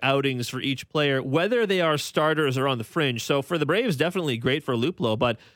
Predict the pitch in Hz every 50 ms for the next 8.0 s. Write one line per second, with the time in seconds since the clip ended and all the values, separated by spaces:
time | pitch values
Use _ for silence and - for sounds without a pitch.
0 | _ - - - - 311 320 339 339 - - 277 262 - - - 190 190 208 214
1 | 165 190 185 175 170 160 160 156 180 165 165 180 151 147 151 151 139 - 165 139
2 | 131 147 151 143 - 156 147 143 143 135 139 143 139 131 117 - - - - 110
3 | 120 127 120 117 107 117 127 135 127 - - 135 131 131 123 123 113 110 107 107
4 | 104 - - - _ - - 117 117 151 170 165 156 143 151 143 147 147 143 131
5 | 135 151 151 139 156 151 147 151 143 - - 135 127 139 139 139 131 - - 135
6 | 127 127 120 123 135 123 127 123 - 127 123 135 127 127 123 131 127 131 127 123
7 | 107 120 123 120 - - 131 127 127 - - - 135 131 127 123 120 123 123